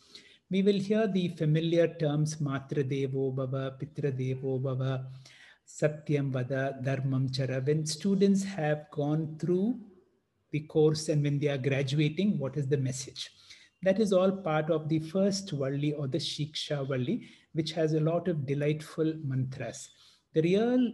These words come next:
Upanishadic teaching comes in the Brahmananda Valli, which begins with a very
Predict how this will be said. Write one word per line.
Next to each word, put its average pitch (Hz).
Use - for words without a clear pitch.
Upanishadic 208
teaching 170
comes 156
in 151
the 196
Brahmananda 151
Valli, 135
which -
begins 190
with 160
a 156
very 190